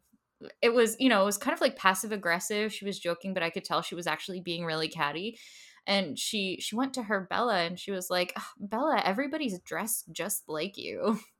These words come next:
<laughs> I'm like, "Okay, this, this is a costume competition, right?"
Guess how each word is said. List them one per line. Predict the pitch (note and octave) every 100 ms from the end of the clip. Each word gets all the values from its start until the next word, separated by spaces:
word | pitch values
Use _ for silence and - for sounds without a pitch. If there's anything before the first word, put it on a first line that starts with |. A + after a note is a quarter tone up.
| - - _ _ - D4+
<laughs> | C#4 - G#3+ A#3 A3 - B3 - _ G#3+
I'm | G3+ A3 G#3+
like, | F3 - _ - _ _ -
"Okay, | G3+ G3+ -
this, | F#3 G#3 - -
this | A3+ C#4
is | B3
a |
costume | F#3+ F#3+ G3 D3+
competition, | - - - - G3+ F#3
right?" | F#3+ G#3+ -